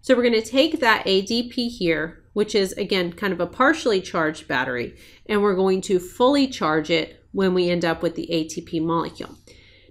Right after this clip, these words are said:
Now, we do have a specific enzyme that is going to be catalyzing this, and we tend to refer to these enzymes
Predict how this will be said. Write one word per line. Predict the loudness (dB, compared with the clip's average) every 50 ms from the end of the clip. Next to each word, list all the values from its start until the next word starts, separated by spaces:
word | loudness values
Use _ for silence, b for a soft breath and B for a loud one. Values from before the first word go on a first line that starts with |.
| b
Now, | 6 6 8
we | 6 6
do | 6 6 6
have | 6 6 4
a | 2
specific | 0 0 -2 -4 0 0 0 0 0 -4 -2 -4
enzyme | -2 -2 0 0 0 2 2 2 2
that | 2 0
is | -2 -4 -2
going | -2 -2 0 0 -2
to | -4
be | -8 -8 -8
catalyzing | -8 -2 -2 0 0 0 0 0 0 0 0 -2 -2 -2 -2
this, | -2 -2 -4 -4 -6 -10 -14 -18 -20 -10 -6
and | -4 -2 0
we | 0 -2 -2
tend | -2 0 0 0 2
to | 2 0
refer | 0 0 0 0 -2 0 0
to | 0
these | 0 -2 -2 -2 -2
enzymes | -2 -4 -2 -2 -2 0 0 0 -2 -4